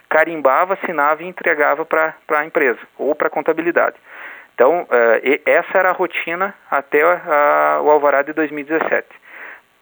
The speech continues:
Fin-, final de dois mil e dezessete, nós apresentamos uma ferramenta que foi desenvolvida pelo, pela, pelos programadores da prefeitura em conjunto com os procra-, com os programadores da Beta Sistemas,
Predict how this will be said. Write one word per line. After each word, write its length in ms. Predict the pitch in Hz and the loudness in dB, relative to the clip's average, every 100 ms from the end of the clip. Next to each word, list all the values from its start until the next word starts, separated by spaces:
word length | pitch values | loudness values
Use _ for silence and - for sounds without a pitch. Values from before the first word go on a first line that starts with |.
| - | -16
Fin-, 200 | - 180 - 285 - | -8 -8 -8 -12 -4
final 240 | 185 233 | 0 0
de 80 | 254 | 0
dois 180 | 233 196 | -2 -2
mil 100 | 202 | -6
e 60 | |
dezessete, 440 | 185 165 160 175 190 | -6 -2 0 0 -2
nós 140 | 185 | -2
apresentamos 600 | 185 180 180 170 175 180 | -2 -2 -4 0 -2 0
uma 80 | 156 | -2
ferramenta 640 | - 147 135 139 175 196 - _ - | 0 0 0 -4 -6 -8 -14 _ -14
que 100 | - | -10
foi 160 | 147 156 | 0 0
desenvolvida 640 | 156 151 147 131 143 - - - - _ | 0 0 0 2 0 -2 -4 -20 -20 _
pelo, 460 | 143 147 143 127 117 | 2 4 6 6 4
pela, 640 | 131 123 113 110 113 110 | 2 4 6 4 0 -4
pelos 180 | - 120 | -8 -10
programadores 640 | - 135 135 135 127 135 120 | -4 -2 0 0 0 -2 2
da 140 | 135 | 0
prefeitura 560 | 175 170 156 - 143 131 | 0 -4 -6 -2 -2 -2
em 100 | 135 | -4
conjunto 560 | 147 135 143 170 - | -4 -2 -4 -6 -6
com 80 | 156 | -8
os 80 | 139 | -6
procra-, 360 | 143 135 143 - - - - | -4 -4 -6 -8 -20 -20 -6
com 160 | 135 139 | -4 -4
os 80 | |
programadores 720 | - 139 127 135 127 127 123 110 | -2 0 0 0 0 0 -2 2
da 160 | 120 | 0
Beta 280 | 127 131 - - | 2 0 -2 -10
Sistemas, 400 | 135 - 131 | -8 -4 -4